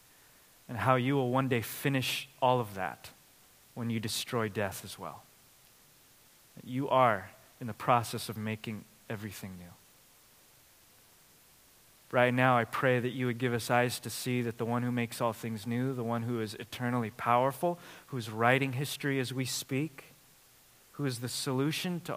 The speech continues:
all of our ailments and problems, saw fit to stoop down and to look at each of us individually and say, "I love you." And I pray that that's what we hear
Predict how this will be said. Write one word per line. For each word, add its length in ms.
all 260
of 120
our 180
ailments 400
and 120
problems, 560
saw 320
fit 360
to 100
stoop 460
down 300
and 160
to 80
look 240
at 160
each 180
of 120
us 160
individually 600
and 120
say, 240
"I 80
love 340
you." 240
And 100
I 60
pray 260
that 140
that's 240
what 160
we 100
hear 420